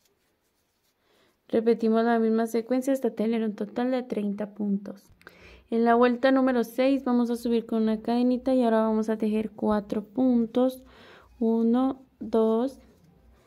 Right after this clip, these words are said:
tres y cuatro y hacemos un aumento. Ya que tejemos los cuatro, hacemos el aumento,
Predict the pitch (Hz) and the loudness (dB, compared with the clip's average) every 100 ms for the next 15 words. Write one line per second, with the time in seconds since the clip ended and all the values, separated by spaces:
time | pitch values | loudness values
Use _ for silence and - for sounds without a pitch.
0 | _ _ _ _ _ _ _ _ - 220 | _ _ _ _ _ _ _ _ 0 2
1 | 226 226 226 220 - _ - 214 202 - | 4 4 2 -2 -16 _ -2 -2 -2 -4
2 | 233 240 240 - 277 262 226 226 220 220 | 2 2 0 -2 0 2 0 0 0 0
3 | 220 - 214 208 214 226 233 262 226 226 | -2 -4 -2 0 0 0 0 -4 -4 -2
4 | 262 262 233 240 226 220 - 254 262 - | 0 -2 0 0 -2 -4 -2 -4 -2 -8
5 | - 220 214 220 214 214 - 214 214 220 | -6 -8 -4 0 0 0 -4 -4 -2 0
6 | 240 240 269 | 0 0 -2